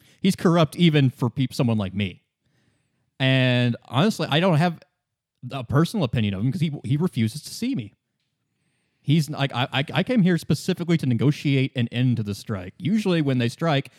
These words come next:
it's for higher wages, better working conditions, and I can understand that. I'm happy to give it if we can make it work. But he's not, his demands are to give every member of the two,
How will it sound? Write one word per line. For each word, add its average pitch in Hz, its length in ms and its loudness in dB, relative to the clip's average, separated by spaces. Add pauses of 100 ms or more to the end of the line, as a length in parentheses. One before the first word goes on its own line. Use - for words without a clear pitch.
(260)
it's 139 200 0
for 120 240 0
higher 110 300 -2
wages, 107 420 0
better 104 200 -4
working 110 320 -2
conditions, 107 460 -2
and 113 80 -2
I 110 80 -4
can 123 120 -4
understand 139 440 -2
that. 82 140 -8
I'm 101 140 -6
happy 120 260 -6
to 147 60 -2
give 196 180 0
it - 160 -4 (380)
if 147 380 4
we 120 160 4
can 135 140 4
make 117 160 2
it 117 100 -4
work. 190 260 -2 (220)
But 120 120 -4
he's 151 240 -6
not, 147 180 -2 (760)
his 160 220 2
demands 127 800 4
are 110 420 0 (320)
to 151 80 4
give 127 380 2
every 165 560 0 (180)
member 117 560 2 (360)
of 113 120 0
the 101 40 -4
two, 165 240 0